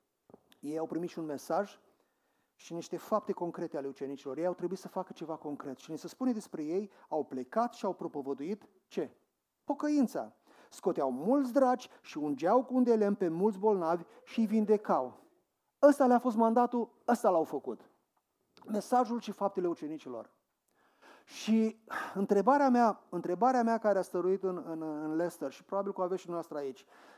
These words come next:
este, „Doamne, de ce ne-ai răscumpărat și de ce ne-ai adus în Wiesbaden? De ce m-ai adus în Loughborough și, uh, sunt în adunarea din Leicester?”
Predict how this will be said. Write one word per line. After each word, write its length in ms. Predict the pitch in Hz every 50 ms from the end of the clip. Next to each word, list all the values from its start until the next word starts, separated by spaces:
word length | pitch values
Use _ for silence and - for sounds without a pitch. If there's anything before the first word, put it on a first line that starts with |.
| _
este, 280 | - 160 175 170 - 180
„Doamne, 300 | 165 - 208 220 226 226
de 60 | 220
ce 160 | 214 - -
ne-ai 120 | 226 220 214
răscumpărat 520 | 196 185 - - 165 147 131 143 151 170
și 80 | 165 170
de 80 | 165
ce 120 | 165 - 175
ne-ai 120 | 175 165
adus 160 | 160 170 -
în 120 | - 165 160 151
Wiesbaden? 540 | 160 143 143 143 135 123 117 117 113 110 _ _ _
De 80 | -
ce 140 | 139 - -
m-ai 140 | 190 190 175
adus 180 | 165 165 170 -
în 100 | 175 160
Loughborough 600 | 160 170 175 175 - 180 180 185 196 208 202 - - - - -
și, 400 | - - - 175 175 170 170 175 -
uh, 140 | 175 165 160
sunt 220 | - 202 208 196
în 80 | 196 180
adunarea 400 | 175 165 165 160 170 170 170 160
din 180 | 151 156 151
Leicester?” 460 | 147 151 143 135 - - 196 208 208